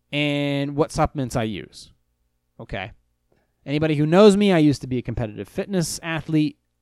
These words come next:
I, I, I, I competed in the N P C, which is a league that doesn't test, but I was a natural athlete. Okay. I competed against guys who took all kinds of steroids.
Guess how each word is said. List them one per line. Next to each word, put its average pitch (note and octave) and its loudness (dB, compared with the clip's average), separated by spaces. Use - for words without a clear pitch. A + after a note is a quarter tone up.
I, A#2 -10
I, A2 -10
I, A2+ -4
I G#2+ -4
competed B2 -6
in A2+ -4
the A2+ -10
N C3 -4
P A#2+ 0
C, F#3+ 0
which B2+ -2
is B2 -4
a B2 0
league C3 0
that A#2 -4
doesn't A2 -4
test, - -2
but A#2+ -2
I B2+ -2
was C3 -2
a A#2+ -6
natural A#2 -4
athlete. - -14
Okay. F#2+ -6
I C3 -2
competed C3+ -2
against B2+ -4
guys B2 2
who A#2 -4
took A2+ -6
all B2 -2
kinds B2+ 0
of G#2+ -8
steroids. - -4